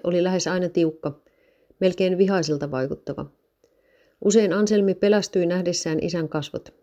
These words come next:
Oliko Anselmi tehnyt jotain pahaa?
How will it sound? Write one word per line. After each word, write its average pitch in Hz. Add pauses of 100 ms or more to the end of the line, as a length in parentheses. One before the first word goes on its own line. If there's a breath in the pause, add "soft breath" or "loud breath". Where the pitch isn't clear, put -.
(460)
Oliko 175
Anselmi 190
tehnyt 185
jotain 147
pahaa? 131